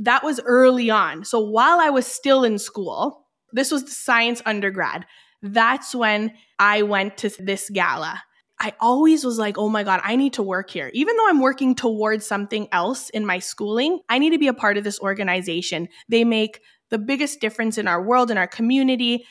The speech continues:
And I mean, everyone's touched by someone with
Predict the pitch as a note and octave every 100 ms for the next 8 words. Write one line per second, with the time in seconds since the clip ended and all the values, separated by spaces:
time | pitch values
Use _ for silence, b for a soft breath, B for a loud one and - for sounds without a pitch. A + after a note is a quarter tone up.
0 | B B B G#3+ G#3+ G#3+ G#3 G#3+ G#3 G#3
1 | G#3 _ _ _ _ - B3+ C4+ B3 A3
2 | G#3+ - G#3 G#3 - G3+ G3+ - G#3+ G#3
3 | G#3 G3 F#3+ G3